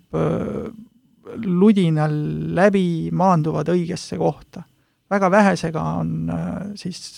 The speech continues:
sellist käsitsi majandamist, äh,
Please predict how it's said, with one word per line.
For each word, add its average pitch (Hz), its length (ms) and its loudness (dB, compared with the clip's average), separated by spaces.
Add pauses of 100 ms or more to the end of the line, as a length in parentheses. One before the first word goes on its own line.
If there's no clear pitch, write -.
sellist - 260 -10 (240)
käsitsi 175 400 0
majandamist, 175 680 2
äh, - 1400 -20